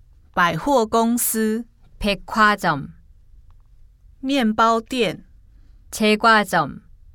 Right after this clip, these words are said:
Speaker 2: 빵집.
Speaker 1: 药局。
Speaker 2: 약국.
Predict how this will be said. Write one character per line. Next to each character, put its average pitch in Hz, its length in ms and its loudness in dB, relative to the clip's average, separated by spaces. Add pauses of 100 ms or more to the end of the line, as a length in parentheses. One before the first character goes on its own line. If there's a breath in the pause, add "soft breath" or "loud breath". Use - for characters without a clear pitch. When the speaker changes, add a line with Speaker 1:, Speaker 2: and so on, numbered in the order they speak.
(200)
Speaker 2:
빵 240 360 2 (120)
집. 180 280 -6 (1300)
Speaker 1:
药 240 320 0
局。 170 520 -6 (340)
Speaker 2:
약 202 220 4 (200)
국. 185 260 -6